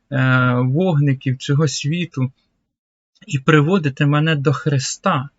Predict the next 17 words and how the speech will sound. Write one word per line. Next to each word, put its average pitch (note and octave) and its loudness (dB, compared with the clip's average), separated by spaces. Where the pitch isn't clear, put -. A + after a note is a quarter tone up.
Краса E3 0
Христа D#3+ 0
надихає C#3+ -2
мене, C3 -4
краса D#3 -2
Христа - -2
спонукає D3+ 0
мене C#3 0
знову D3 0
і C#3 2
знову D3+ 0
шукати D#3 0
того, D#3+ 2
хто - -2
може D3+ 2
зробити C#3+ -2
мене C#3+ -2